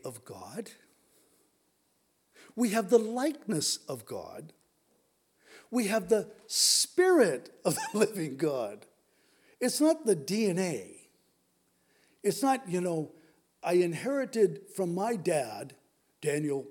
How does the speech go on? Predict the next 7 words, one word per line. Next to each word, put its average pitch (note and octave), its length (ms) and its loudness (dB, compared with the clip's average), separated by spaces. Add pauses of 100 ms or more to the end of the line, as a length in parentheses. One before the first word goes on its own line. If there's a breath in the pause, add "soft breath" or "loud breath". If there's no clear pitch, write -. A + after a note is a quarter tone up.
Paul B2+ 500 -8
Renner. A2+ 420 -12 (2250)
I C#3+ 80 -2
inherited F3 640 0
from D3+ 200 -6
my G3+ 220 -4
father, C3+ 560 -10